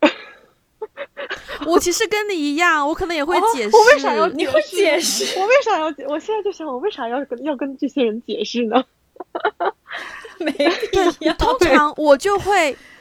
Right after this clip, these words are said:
Speaker 2: 以我的，因为我的行业很多女性本来就晚婚，你看周迅多少岁才结婚，就通常很多人都问我说：“哎呀，你都快三十还没结婚。”我就会立刻会说：“你看一下人家周迅多少岁才。”我就会用一个我们行业的人的例子去，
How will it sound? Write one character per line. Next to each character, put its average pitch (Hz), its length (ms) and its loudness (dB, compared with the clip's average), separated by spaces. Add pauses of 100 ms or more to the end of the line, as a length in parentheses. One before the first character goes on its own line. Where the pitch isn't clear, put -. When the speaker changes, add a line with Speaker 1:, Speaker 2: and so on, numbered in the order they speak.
(120)
Speaker 2:
以 254 160 -6
我 269 320 0
的， 277 220 -2
因 392 120 -6
为 453 80 -2
我 220 220 -2
的 202 80 -6
行 214 200 -10
业 269 140 -8
很 240 180 -10
多 226 160 -6
女 220 140 -10
性 226 220 -14
本 190 100 -14
来 180 60 -12
就 233 100 -10
晚 220 200 -10
婚， 208 220 -12
你 196 80 -16
看 254 220 -14
周 254 180 -4
迅 269 240 -8
多 214 80 -4
少 185 120 -4
岁 214 100 -10
才 190 160 -12
结 175 160 -16
婚， 190 160 -12
就 277 80 -10
通 381 180 -6
常 370 140 -4
很 247 100 -6
多 226 80 -2
人 269 120 0
都 285 100 -2
问 302 100 -2
我 254 140 -2
说 294 140 -8
：“哎 - 20 -2
呀， 440 220 -6
你 302 60 -10
都 370 100 -6
快 427 180 -4
三 427 180 -6
十 415 80 -8
还 359 120 -6
没 359 100 -8
结 - 140 -8
婚。” 339 120 -4 (240)
我 - 120 -2
就 440 120 2
会 453 200 2
立 415 100 2
刻 403 160 -2
会 359 100 0
说 370 140 -2
：“你 403 100 -8
看 415 120 -8 (100)
一 - 20 -6
下 466 100 -6
人 427 120 -4
家 453 60 -4 (100)
周 466 160 -2
迅 427 160 -6
多 415 100 -4
少 349 80 -2
岁 359 120 -6
才。” 330 160 -8
我 285 80 -6
就 381 120 -6
会 453 140 -2
用 392 180 -2
一 311 80 -8
个 311 140 -6
我 262 80 -4
们 202 160 -6
行 202 180 -10
业 233 80 -10
的 233 80 -8
人 185 160 -10
的 190 100 -10
例 262 220 -8
子 175 200 -16
去， 196 360 -10